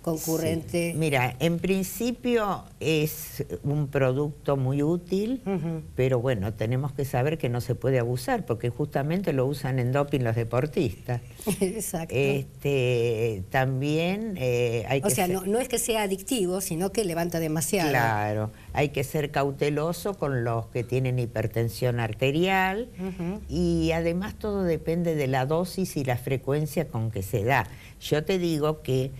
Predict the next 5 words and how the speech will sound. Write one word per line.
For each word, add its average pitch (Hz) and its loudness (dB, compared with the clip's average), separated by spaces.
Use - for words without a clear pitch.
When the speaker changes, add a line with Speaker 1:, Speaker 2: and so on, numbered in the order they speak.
Speaker 2:
la 123 4
eritropoyetina 165 0
se 131 -2
puede 143 0
dar 107 2